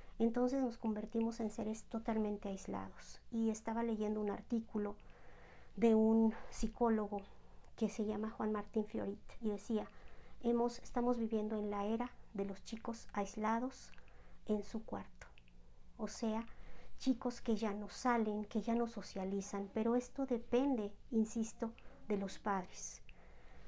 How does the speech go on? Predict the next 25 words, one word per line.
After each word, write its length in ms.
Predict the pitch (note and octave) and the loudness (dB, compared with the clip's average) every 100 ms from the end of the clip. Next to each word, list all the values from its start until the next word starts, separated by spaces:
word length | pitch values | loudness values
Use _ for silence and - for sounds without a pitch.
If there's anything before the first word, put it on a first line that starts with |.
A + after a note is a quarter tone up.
| - | 6
Un 180 | C4+ | 8
chico 540 | D4 - C#4+ - G#3+ - | 8 6 4 4 0 0
que 200 | - G3 | 0 0
se 160 | F#3 G#3+ | 2 2
aísla, 580 | G3 A#3+ B3+ A3+ A3 A3 | 4 2 2 0 0 0
por 120 | A3 | -4
supuesto, 540 | - A3 A3 A3 - A3+ | -4 -2 -2 0 0 0
normalmente 580 | G#3+ G#3 G3+ G#3 G3+ | 0 2 2 2 0
estamos 380 | A3 G#3+ G#3 G#3 | -2 -2 -2 -2
hablando 340 | G#3+ G3+ G3 G3 | -4 -4 -2 0
de 80 | |
un 100 | F#3+ | 0
adolescente, 680 | G3 F#3+ F#3+ - G3+ G3 A3+ - | 0 -2 -4 -4 -4 -4 -6 -4
esa 180 | A#3+ D4 | -4 -2
es 80 | C#4+ | 0
su 140 | B3 | 0
naturaleza, 640 | G3+ F#3+ G#3 G3 D4+ D#4+ B3+ | 0 -2 -4 -2 -2 -2 -4
esa 140 | D4+ | -4
es 100 | D4+ | -2
la 120 | D4 | -2
tendencia. 720 | C#4+ G3+ G3+ B3 C#4+ - G#3 | 0 0 2 2 0 -2 -6
La 120 | G3 G#3 | -6 -4
tendencia 480 | - A3 C4 D4 | -2 0 0 0
es 140 | D#4+ - | 0 0
aislarse, 640 | A#3 A3+ A3+ A3 - F#3+ | -2 2 2 2 -2 -8